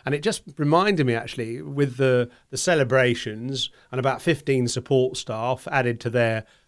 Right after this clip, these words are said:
uh, twelve team squad picture, it just reminded me of, uh, the number of times that it w-, we as a Middlesex team won the county championship away from home.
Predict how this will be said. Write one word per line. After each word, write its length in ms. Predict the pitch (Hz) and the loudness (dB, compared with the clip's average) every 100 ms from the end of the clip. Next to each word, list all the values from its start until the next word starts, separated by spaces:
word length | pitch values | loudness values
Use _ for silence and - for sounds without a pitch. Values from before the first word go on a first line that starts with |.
| - | -10
uh, 200 | 117 107 | -6 -6
twelve 640 | - 135 123 117 107 98 _ | 0 2 4 2 -2 -10 _
team 540 | - 135 123 113 107 104 | -2 0 0 -2 -6 -8
squad 580 | - 123 120 104 101 - _ _ - | -8 -2 -2 -2 -8 -14 _ _ -6
picture, 640 | 180 - - 92 104 - _ _ _ _ _ _ _ - | -6 -4 -10 -10 -10 -12 _ _ _ _ _ _ _ -12
it 80 | 180 | -6
just 180 | 220 208 | -6 -2
reminded 380 | 180 196 190 | -2 0 2
me 160 | 170 147 | 4 2
of, 180 | 127 - 147 | 0 -6 -8
uh, 80 | |
the 140 | 143 139 | -6 -4
number 240 | 175 175 | -4 -4
of 60 | 147 | -4
times 580 | 151 143 123 117 110 - | -2 0 0 -2 -4 -2
that 260 | 131 131 _ _ | -2 -4 _ _
it 60 | 143 | -14
w-, 300 | 135 131 123 | -10 -10 -2
we 180 | 135 143 | 2 2
as 160 | 120 | 2
a 60 | 120 | 0
Middlesex 520 | 151 - - 95 - | 0 -2 -4 -6 -10
team 600 | - 107 98 104 110 120 | -12 -12 -10 -12 -14 -8
won 220 | 131 123 | -4 -4
the 60 | 110 | -4
county 360 | - 117 98 101 | -4 -6 -6 -10
championship 520 | - 104 117 - - | -10 -8 -8 -8 -8
away 360 | 123 143 147 | 0 2 2
from 260 | - 143 127 | 0 -4 -4
home. 480 | 120 170 123 - | -2 -2 -4 -10